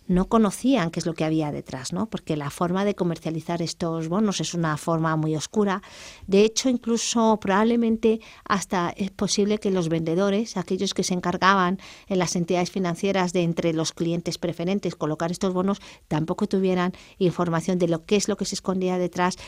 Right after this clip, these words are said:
dentro de estos bonos estructurados, ¿no? De todos, digamos, estos conjuntos de activos financieros donde de alguna manera se disimulaban estos créditos hipotecarios y que formaban parte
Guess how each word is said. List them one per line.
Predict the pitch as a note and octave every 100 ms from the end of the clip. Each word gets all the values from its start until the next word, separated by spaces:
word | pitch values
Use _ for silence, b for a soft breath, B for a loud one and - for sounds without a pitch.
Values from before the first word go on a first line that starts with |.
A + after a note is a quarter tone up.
| B
dentro | F#3+ F3+ G#3
de |
estos | F#3 - F3
bonos | E3+ E3 E3+
estructurados, | - - - C#3+ C3+ C#3+
¿no? | F#3
De | F3+
todos, | D#3+ F3+ F3+
digamos, | F3 F3 E3+ F#3
estos | F3 - -
conjuntos | F3+ D#3+ - A3 G#3+
de | G3+
activos | F#3+ A3 G3+
financieros | - G3 F#3+ G3+ G#3 F#3+
donde | E3+ E3
de | D#3+
alguna | D#3 F3
manera | F#3+ F#3+ F#3+ G3+
se | G3
disimulaban | E3+ E3 E3 D#3 E3+ F3+ F#3 B B B B B
estos | F3+ - - E3+ -
créditos | F3+ E3+ E3+ E3 -
hipotecarios | E3 E3 D#3+ E3+ F3+ F#3+
y | G3
que | D#3
formaban | D#3 D3+ D#3+ D#3
parte | D#3 D#3 - D#3